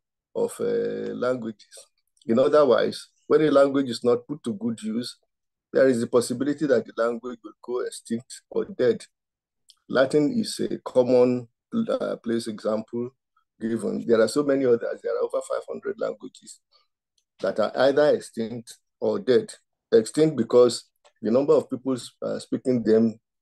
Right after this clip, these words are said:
uh, started to dwindle and dwindle and dwindle, not because they don't want to speak the language, but because, uh, the population speaking them are no longer there.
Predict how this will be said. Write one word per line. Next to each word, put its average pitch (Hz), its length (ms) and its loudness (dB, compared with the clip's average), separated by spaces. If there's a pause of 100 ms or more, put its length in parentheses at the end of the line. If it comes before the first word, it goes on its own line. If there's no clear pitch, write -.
(540)
uh, 107 240 0
started 131 460 2
to 113 100 0
dwindle 120 480 0
and 104 180 -2
dwindle 120 380 -4
and 104 160 -2
dwindle, 117 300 -4
not 160 200 0
because 131 300 -4
they 110 60 -8
don't 120 180 -4
want 117 160 -2
to - 80 -20
speak - 260 -16
the - 60 -16
language, - 320 -14 (100)
but - 160 -10
because, 131 580 2 (640)
uh, 98 200 -2 (120)
the 98 80 -10
population 117 580 0
speaking 117 540 -4
them 107 320 -2 (560)
are 101 100 -2
no 113 120 0
longer 113 340 0
there. 110 320 -2